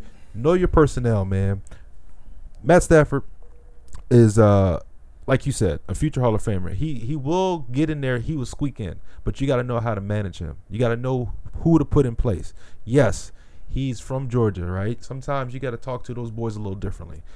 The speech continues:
You can't go in there hard-nosed, all right? Realize you gotta soften up, all right? Bill Belichick, he's not in the room anymore, big fella.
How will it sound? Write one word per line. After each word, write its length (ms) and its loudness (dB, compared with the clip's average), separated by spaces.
You 120 -6
can't 300 0
go 200 -2
in 60 -4
there 240 -2
hard-nosed, 760 0
all 120 -4
right? 240 -4
Realize 560 4
you 60 -4
gotta 200 0
soften 360 -4
up, 260 -2
all 80 -2
right? 180 2
Bill 200 2
Belichick, 480 0
he's 240 -2
not 300 -2
in 80 -4
the 80 -2
room 260 0
anymore, 400 2
big 220 -2
fella. 400 2